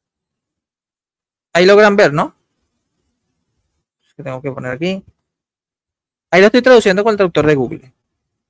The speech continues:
Dice, canon del Antiguo Testamento, o sea, refiriéndose a la lista de Cheltenham. Dice, aquí se incluyen todos los libros del canon judío, con la excepción de Esdras. Además,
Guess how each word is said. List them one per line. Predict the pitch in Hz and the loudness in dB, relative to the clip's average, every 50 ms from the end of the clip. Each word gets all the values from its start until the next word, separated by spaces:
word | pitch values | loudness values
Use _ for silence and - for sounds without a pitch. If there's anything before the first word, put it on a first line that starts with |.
| _ _ _ _ _ _ _ _ _ _ _ _ _ | _ _ _ _ _ _ _ _ _ _ _ _ _
Dice, | 160 165 - 185 190 175 - _ _ _ _ _ | -2 0 2 2 2 2 0 _ _ _ _ _
canon | - 220 233 254 277 294 285 | 0 2 4 4 4 2 2
del | 254 233 214 | 4 4 4
Antiguo | 196 185 170 180 175 196 | 4 4 2 2 0 0
Testamento, | 202 - - _ 165 156 190 208 175 143 - 113 | -2 -4 -6 _ -2 0 2 2 0 0 -4 -8
o | 117 | -6
sea, | - 139 135 | -2 -2 0
refiriéndose | 139 147 143 - 151 151 156 160 180 214 - 262 226 | 0 -2 -2 0 0 0 2 2 0 0 2 2 4
a | 190 | 4
la | 165 151 | 4 4
lista | 147 143 - - 175 | 2 0 0 0 0
de | 165 | 0
Cheltenham. | 160 - 220 233 220 175 147 143 139 | 2 2 0 0 0 -2 -6 -4 -4
Dice, | 147 151 - 185 | -4 -2 -2 -2
aquí | 175 - 214 | -2 -2 -4
se | 196 - 240 | -2 0 0
incluyen | 233 226 240 254 262 277 285 262 | 0 2 2 2 2 2 2 2
todos | 233 208 214 | 2 4 4
los | 226 226 | 4 4
libros | 214 208 190 202 | 4 4 4 4
del | 214 208 | 2 2
canon | 208 190 180 190 196 202 | 0 0 0 0 0 2
judío, | 240 247 254 240 240 269 - - _ _ _ _ _ _ _ | 2 4 4 6 6 4 4 0 _ _ _ _ _ _ _
con | _ 214 214 208 202 202 | _ 2 4 4 6 4
la | 196 | 4
excepción | 196 190 - 190 - - - 160 139 143 | 2 2 -2 -4 -6 -2 -4 -2 -2 0
de | 143 156 233 | 2 4 4
Esdras. | 269 247 208 160 123 127 - - - _ _ _ _ _ _ _ _ _ _ _ | 4 2 2 0 -2 -2 -4 -10 -18 _ _ _ _ _ _ _ _ _ _ _
Además, | - 170 175 175 185 190 196 220 233 226 240 233 - - | 2 4 4 4 4 4 4 4 4 4 4 0 -2 -10